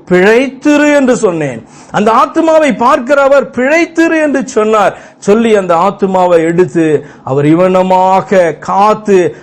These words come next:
அது வளர்ந்த பிறகு ஒவ்வொரு மனிதனுடைய கிறிஸ்தவ வாழ்க்கையை குறிக்குது. இருபது வருஷம், முப்பது வருஷம், நாற்பது வருஷம், எவ்வளவு வளர்ந்திருக்கும் அந்த ஆத்துமா,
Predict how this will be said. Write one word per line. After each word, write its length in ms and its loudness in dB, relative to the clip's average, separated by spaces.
அது 220 -6
வளர்ந்த 480 -2
பிறகு 480 -2
ஒவ்வொரு 400 0
மனிதனுடைய 840 0
கிறிஸ்தவ 500 0
வாழ்க்கையை 680 0
குறிக்குது. 340 -2
இருபது 360 0
வருஷம், 340 0
முப்பது 340 0
வருஷம், 240 0
நாற்பது 400 -2
வருஷம், 240 -2
எவ்வளவு 300 2
வளர்ந்திருக்கும் 520 0
அந்த 140 2
ஆத்துமா, 380 -6